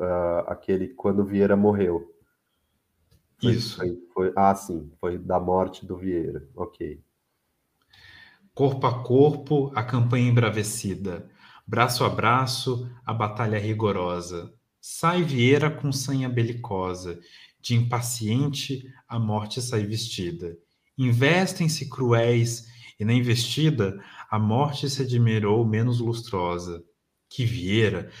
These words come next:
Speaker 2: com força portentosa, sua ira cruel prostou vencida.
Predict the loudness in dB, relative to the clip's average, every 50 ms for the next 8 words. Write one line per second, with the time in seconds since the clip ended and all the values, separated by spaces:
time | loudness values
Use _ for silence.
0 | -20 -20 _ _ -2 -2 -2 -2 -4 -8 -6 0 2 4 4 4 4 2 0 -2
1 | -4 -6 -8 -10 -8 -8 -8 -8 -8 -8 -6 -6 -6 -6 -8 -8 -4 0 2 4
2 | 4 2 2 -2 -4 -6 -6 -6 -8 -10 -14 -20 -20 -16 -10 -8 -4 -2 0 2
3 | 2 2 2 0 -2 -4 -6 -4 -2 -2 0 0 0 0 -2 -6 -6 -6 -6 -4
4 | -4 -4 -4 -4 -6 -10 -10 -12 -14 -12 -10 -10 -8 -8 -8 -8 -10 -14 -16